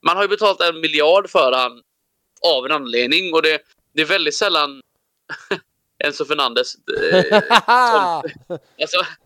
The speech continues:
Speaker 1: jag vet inte hur jag ska koppla ihop de här två, men det är så här, det, det är inte samma spelartyp, men det är också så här,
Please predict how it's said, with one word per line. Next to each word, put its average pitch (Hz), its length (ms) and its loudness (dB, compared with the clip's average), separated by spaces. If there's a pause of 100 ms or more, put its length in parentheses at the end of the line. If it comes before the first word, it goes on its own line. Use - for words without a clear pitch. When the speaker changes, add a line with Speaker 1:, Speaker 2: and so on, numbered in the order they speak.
(120)
Speaker 1:
jag 170 120 2
vet 220 80 2
inte 262 180 -2
hur 220 80 2
jag 190 100 0
ska - 100 -20
koppla 185 280 0
ihop 190 220 -2
de 233 140 2
här 180 80 -2
två, 165 240 0
men 147 100 0
det 160 80 4
är 160 60 0
så 180 100 -2
här, 143 120 -2
det, 151 480 2
det 151 120 -6
är - 20 2
inte 180 160 -8
samma 175 240 -2
spelartyp, 165 760 0
men 151 100 -2
det 156 40 2
är 165 40 -2
också 156 160 -6
så 151 120 -4
här, 127 200 0